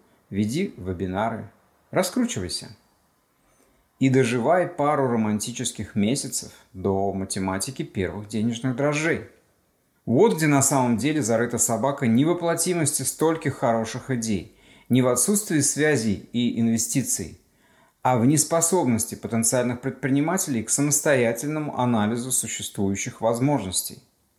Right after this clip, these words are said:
Впрочем, даже если бы нашему герою кто-то лично подсказал инструмент, позднее он всё равно не смог бы стать бизнесменом.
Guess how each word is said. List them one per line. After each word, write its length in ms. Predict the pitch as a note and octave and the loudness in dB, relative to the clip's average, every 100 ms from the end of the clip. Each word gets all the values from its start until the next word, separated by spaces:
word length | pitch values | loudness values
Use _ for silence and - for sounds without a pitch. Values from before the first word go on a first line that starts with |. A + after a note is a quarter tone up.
| _ _ | _ _
Впрочем, 680 | _ - F#3 G3 G#3 F3+ D3+ - | _ 2 4 4 2 0 -4 -2
даже 260 | C3 D#3 E3+ | 2 2 2
если 240 | D#3+ D#3+ | 0 0
бы 140 | C3+ | 2
нашему 500 | C#3+ D3+ D3 - C#3+ | 2 4 2 0 0
герою 500 | B2+ C3+ C#3+ C3 G2 | 2 2 2 2 2
кто-то 320 | F2 - A#2+ C#3+ | -2 -4 -2 -2
лично 400 | D3 D#3 - G#2 | 0 0 -2 -2
подсказал 600 | A2 - A#2 A2 A2+ G#2 | -4 -6 -4 0 0 0
инструмент, 760 | A2 G2+ - A2+ B2 E3 G3+ - _ _ _ _ _ _ | -2 -2 2 4 4 2 0 -4 _ _ _ _ _ _
позднее 420 | C3+ C#3+ F3+ F3 | 2 4 2 2
он 160 | D3+ D#3 | 0 0
всё 180 | - D#3+ | 0 2
равно 300 | E3 E3+ C#3+ | 2 2 2
не 120 | G#2 | 2
смог 320 | - A#2+ A#2 | 0 -2 -2
бы 80 | G2 | -4
стать 320 | - A2+ A2 | -4 -2 -2
бизнесменом. 720 | F#2+ F2+ G2 - G2+ F#2+ D#2+ | -4 -6 -4 -4 -2 -4 -6